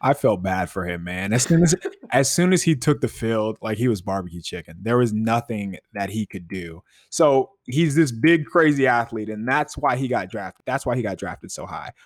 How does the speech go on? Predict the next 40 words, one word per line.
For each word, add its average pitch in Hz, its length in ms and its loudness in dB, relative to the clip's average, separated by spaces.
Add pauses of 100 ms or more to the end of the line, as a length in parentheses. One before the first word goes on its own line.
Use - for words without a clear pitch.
(120)
But 165 100 4
if 185 100 0
you, 226 120 0
like, 196 160 4
really 131 400 4
watch 117 300 4
Simmons, 110 380 -4
you 170 100 -2
could 135 140 -2
tell, 180 140 0
like, 143 160 0
he's 165 140 -2
not 180 260 -2
a 131 80 -2
guy 143 240 2
that's 127 200 0
gonna 131 240 -2
succeed - 580 -4
in 98 100 -4
man 113 240 -6
coverage. 90 540 -6 (240)
And 117 180 -2
the 117 60 -4
Cardinals, 135 420 2
what 110 140 0
do 117 40 0
they 127 140 2
do? 131 220 2
They 151 160 2
put 143 240 -2
him 143 160 -2
in 135 120 -4
man 127 220 -2
coverage. 101 380 -6
So 95 260 -8 (260)
first, 147 280 2
like, 113 160 -2
one 135 160 2
of - 0 -
the 117 160 0